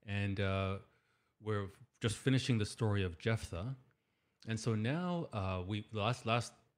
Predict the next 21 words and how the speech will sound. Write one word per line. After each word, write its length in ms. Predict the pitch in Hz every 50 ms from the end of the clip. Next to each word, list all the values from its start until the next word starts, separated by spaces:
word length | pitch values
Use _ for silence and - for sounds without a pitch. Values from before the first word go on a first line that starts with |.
| _ -
time 400 | - - 104 101 104 104 101 98
where 140 | 95 92
we 160 | 90 90 87 -
ended 340 | 98 104 117 123 117 95 85
with 200 | 90 87 - -
Jephthah 560 | - 95 87 - - - 85 80 85 90 101 - _ _ _ _ _ _ _ _ -
was 260 | 101 98 95 90 -
he 320 | - - 123 120 117 113
was, 580 | 104 101 101 98 95 92 95 92 85 - - - - - -
um, 560 | 92 90 87 87 85 87 87 85 85 85 95 - _ _ _ - - - - - -
s-, 140 | - - - 87 92
victorious 760 | 101 117 - - - 127 135 147 110 90 87 92 - - - -
in 100 | - 101
the 60 | 95 90
battle, 420 | 87 82 78 80 80 90 113 135 - - _ _ _ _ _ -
but 100 | 110 107
he 100 | - 113
had 140 | 104 90
made 300 | 95 104 117 143 - 127
a 40 | 110
vow. 380 | 85 - 90 92 95 87 76